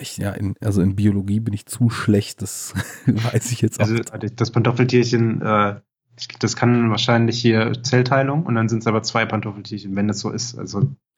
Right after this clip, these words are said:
Speaker 2: Entschuldigung, wenn das jetzt nicht der Fall <laughs> ist und ich hier Unwahrheiten verbreite, aber auf jeden Fall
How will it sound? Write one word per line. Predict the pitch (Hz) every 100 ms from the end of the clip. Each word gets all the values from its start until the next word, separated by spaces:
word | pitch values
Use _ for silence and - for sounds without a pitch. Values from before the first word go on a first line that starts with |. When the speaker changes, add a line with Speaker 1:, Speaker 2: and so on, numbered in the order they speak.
| - _
Speaker 2:
Entschuldigung, | - - 117 113 110 98
wenn | 104 104
das | -
jetzt | 101 -
nicht | 131 135
der | 131
Fall | 135 127 110
<laughs> | 135 131
ist | 196 - 143 131 - - - 131
und | 131 120
ich |
hier | 117 120
Unwahrheiten | 139 131 113 107 107 110
verbreite, | 107 101 98 101 127
aber | 117 117
auf | 120
jeden | 123
Fall | 123 117 117 120